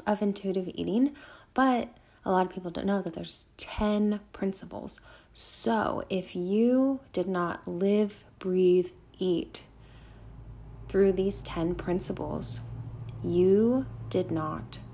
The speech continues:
do intuitive eating. So with my clients, I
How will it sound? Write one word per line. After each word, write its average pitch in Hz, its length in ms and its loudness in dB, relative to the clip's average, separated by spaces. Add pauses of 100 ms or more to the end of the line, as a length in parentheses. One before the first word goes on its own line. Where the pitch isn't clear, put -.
(480)
do 156 400 -4
intuitive 160 440 -6
eating. - 360 -2 (1120)
So 190 500 2 (800)
with 190 400 4 (440)
my 196 220 2
clients, - 640 -6 (180)
I 247 580 4